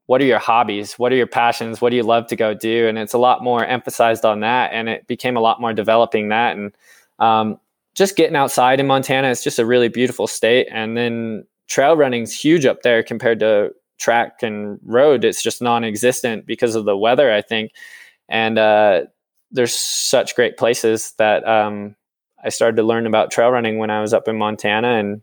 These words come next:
kinda trying to find an identity after college running for myself.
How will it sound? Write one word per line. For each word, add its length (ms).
kinda 380
trying 200
to 60
find 320
an 420
identity 600
after 420
college 420
running 300
for 160
myself. 440